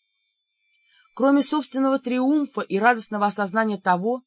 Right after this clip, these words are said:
что ее выбрали, милосердно приняли ее жертву и даже отпустили живой.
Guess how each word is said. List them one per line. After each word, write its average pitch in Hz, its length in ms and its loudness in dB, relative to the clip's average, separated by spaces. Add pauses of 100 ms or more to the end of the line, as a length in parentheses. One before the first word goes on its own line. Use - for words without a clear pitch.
(540)
что - 300 -2
ее 240 320 4
выбрали, 180 760 -2 (480)
милосердно 220 680 2
приняли 240 480 0
ее 220 240 2
жертву 160 680 -2 (600)
и 175 100 -6
даже 202 340 0
отпустили 175 520 -4
живой. 151 440 -8